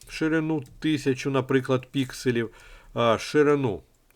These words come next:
вісімдесят відсотків. Ну і вирівнювання margin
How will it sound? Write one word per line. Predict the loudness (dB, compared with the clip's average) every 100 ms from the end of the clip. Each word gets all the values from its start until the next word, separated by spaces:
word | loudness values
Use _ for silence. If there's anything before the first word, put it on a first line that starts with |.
| -20 -20 -20 _ _ _ -6
вісімдесят | -2 -2 0 0 2 -2 -4 0 0 0 -4
відсотків. | -6 -6 -8 -2 2 4 2 -4 0 0 -2 -20 -20 -18 -4
Ну | 2
і | 4
вирівнювання | 6 4 4 0 2 2 2 2 0
margin | 0 0 2 2 0 -2 -4